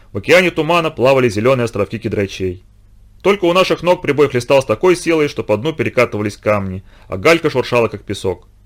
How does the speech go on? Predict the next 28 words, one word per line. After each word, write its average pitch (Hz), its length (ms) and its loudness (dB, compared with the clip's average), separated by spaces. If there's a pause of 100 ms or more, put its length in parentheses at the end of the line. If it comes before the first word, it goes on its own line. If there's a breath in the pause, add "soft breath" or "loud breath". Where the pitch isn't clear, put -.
(540 soft breath)
Сразу 190 280 2
же 185 120 0
ниже 175 200 2
дурака 156 420 4
гремела 139 400 2
длинная 131 300 -2
шевера, 117 580 0 (300)
а 107 80 -6
в - 80 -8
самую 202 260 2
середину 185 380 2
ее 127 260 2
вбегала 120 420 4
со 165 140 2
звоном 156 300 2
и - 20 0
воркотней, 139 560 0
такая 160 400 4
же 143 60 -2
заполошенная, 139 580 2
как 120 140 -2
и 123 60 -4
порог, 120 380 2 (260 soft breath)
речонка 98 580 -2
с - 80 -12
нежным 101 240 -2
названием 139 560 -2
"Дурочка". 95 500 -6